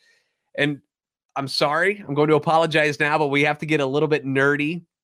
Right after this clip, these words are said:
uh, on, on the episode here because we gotta talk about some stats. Defensive stats are super nerdy. But that year, twenty twenty-one,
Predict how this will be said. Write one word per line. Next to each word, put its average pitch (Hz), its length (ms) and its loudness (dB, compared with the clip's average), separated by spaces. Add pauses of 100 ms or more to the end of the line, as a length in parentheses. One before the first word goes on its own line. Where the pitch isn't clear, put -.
(140)
uh, 131 40 -10
on, 135 560 -2
on 143 180 -2
the 139 140 0
episode 139 400 -2
here 139 260 -2
because 131 320 -2
we 127 60 -8
gotta 127 140 0
talk 139 280 -2
about 117 240 -6
some - 120 -18
stats. 131 600 -4 (340)
Defensive 160 420 -2
stats 147 580 -4
are 117 60 -8
super 135 320 -6
nerdy. 101 320 -6 (520)
But 117 240 -2 (100)
that 160 260 -2
year, 147 260 2
twenty 156 320 -4
twenty-one, 151 640 -2